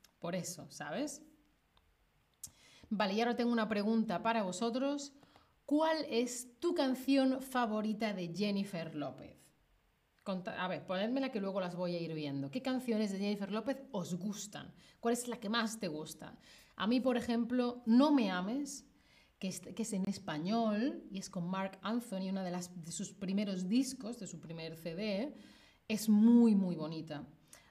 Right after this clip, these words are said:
A mí, Ain't It Funny, que en español se llama Qué ironía, y El Anillo no me gusta nada. A mí no me gusta.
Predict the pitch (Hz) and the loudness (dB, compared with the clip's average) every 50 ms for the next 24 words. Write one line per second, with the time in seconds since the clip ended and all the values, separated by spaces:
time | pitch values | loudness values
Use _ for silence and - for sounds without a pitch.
0 | _ _ - 214 226 233 226 185 - - - - - - - - 226 254 277 302 | _ _ -2 2 2 4 4 2 0 -4 -10 -16 -20 -20 -10 -4 0 2 2 2
1 | 277 - - - 202 180 190 226 285 349 - - - - - 185 180 185 220 254 | 2 0 -2 -2 -2 0 0 0 0 -2 -4 -8 -10 -6 -4 -2 0 0 0 0
2 | 240 - - 175 180 202 208 202 - 175 165 190 180 170 160 - - 214 208 202 | 0 -2 -4 -2 -2 -2 -2 -2 -4 -6 -6 -6 -6 -8 -4 -2 0 0 2 0
3 | 170 160 160 175 185 180 165 175 - - - - - - - - - _ _ - | 0 -2 -2 -2 -2 -2 -4 -6 -8 -10 -12 -16 -20 -20 -20 -20 -20 _ _ -4
4 | 240 - - 285 277 302 302 - 226 220 226 254 240 269 294 - 175 156 143 143 | -4 0 4 4 4 4 4 2 2 2 4 4 4 4 2 2 0 -4 -6 -4
5 | 151 170 170 - - 208 190 165 156 156 160 170 156 139 - - - - 214 208 | -4 -4 -4 -4 -2 -2 -2 -2 -2 -2 -2 -2 -2 -4 -10 -10 -6 -2 2 4
6 | 247 302 - - 196 196 202 180 160 143 - - - - - - | 4 4 2 0 0 0 0 0 -2 -6 -10 -12 -16 -18 -18 -20